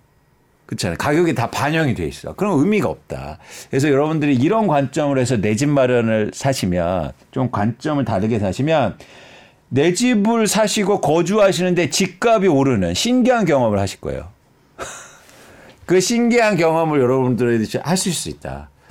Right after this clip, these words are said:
그리고 지금 십 년 만에 오는 기회지 않습니까? 제가 계속 강조하지만 이 기회를 잘 활용하셨으면 좋겠다라는 말씀을 꼭 드리고 싶습니다.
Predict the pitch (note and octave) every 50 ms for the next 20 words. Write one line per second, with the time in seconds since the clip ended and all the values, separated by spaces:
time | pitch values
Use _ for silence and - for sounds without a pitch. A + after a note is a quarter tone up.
0 | - _ - D3 D#3 E3 E3+ D3 D3+ C#3+ C3+ C3 - A3 B3 C4 C4 B3 A3+ A3
1 | G3+ E3 C3 A#2+ B2 A#2+ - - G#2+ G2 F#2+ E2+ E2 C2+ - - - F2+ F#2 -
2 | - - - - _ _ _ - - - G#2 G2+ F#2+ G#2 G2 G2 A#2+ - - G2
3 | F#2 F#2 F2+ G2 F#2+ F2+ D#2 - E2 D#2 E2 E2+ E2 E2+ F#2 F#2+ - - G2 F#2
4 | F2+ F2+ F2+ F2 G#2 F2+ F#2 G#2+ C3 C#3 C#3 C3+ B2 G#2 F#2 - - - - -
5 | F#2+ - - - E2+ - _ D#2+ D2+ D2 - - - - _ _ _ _ _ _
6 | _ _ - _ _ - - F#2+ F2 F2 F2 D#2 D2+ C#2+ - F#2+ F2+ - - F#2+
7 | - - F2 D#2+ E2+ D#2 - - - - - E2+ - -